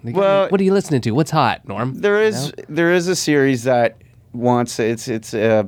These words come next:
Speaker 2: based towards young girls.
Speaker 1: Yeah.
Speaker 2: And they've always wanted, the creators always envisioned the underscore to be pop oriented. Now, to tell a story,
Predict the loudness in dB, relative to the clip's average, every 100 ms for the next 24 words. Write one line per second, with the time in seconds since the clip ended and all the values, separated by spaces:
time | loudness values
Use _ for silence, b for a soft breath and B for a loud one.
0 | 0 0 0 -4 -16 -20 -18 -8 -2 0
1 | 0 -2 -10 -8 0 0 0 -2 -4 -4
2 | -6 -10 -18 B -10 -10 B -2 0 2
3 | -2 -2 0 2 -2 -10 _ _ _ -2
4 | 0 2 0 0 -2 0 0 2 0 -2
5 | -6 -20 -20 _ -20 -6 -6 -4 -2 0
6 | 2 0 -4 -8 -18 _ 0 0 0 -4
7 | -4 -4 -4 -4 -4 -8 -10 -12 b b
8 | b b b b _ -8 -2 0 0 0
9 | 2 0 -2 -2 -2 -2 -6 -6 -6 -6
10 | -8 -8 -8 -8 -6 -8 -10 -12 -14 -18
11 | -20 -20 -4 2 4 4 2 -4 -4 -4
12 | -2 -2 -4 -10 -4 -2 0 0 -2 -6
13 | -8